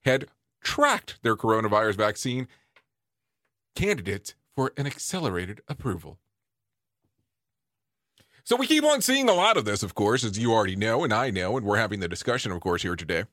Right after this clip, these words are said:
about what's going on with protection, potential, potential vaccines.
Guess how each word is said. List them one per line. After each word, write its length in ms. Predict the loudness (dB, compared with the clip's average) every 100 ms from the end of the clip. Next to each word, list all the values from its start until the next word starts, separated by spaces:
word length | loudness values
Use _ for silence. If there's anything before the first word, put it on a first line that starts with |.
| _ _ _ _ _ _ _ _ -2
about 260 | 0 0
what's 220 | 0 -2 0
going 320 | 0 0 0
on 260 | 0 0
with 240 | -2 -4 -4
protection, 920 | -4 -2 -2 -4 -4 -4 -2 -4 -6 -2
potential, 880 | 0 0 -2 -2 2 4 6 4 0 _ _
potential 800 | -2 0 -2 -2 0 2 2 -2 _ _ -4
vaccines. 1000 | 2 2 0 -2 -2 -2 -10 -14 -14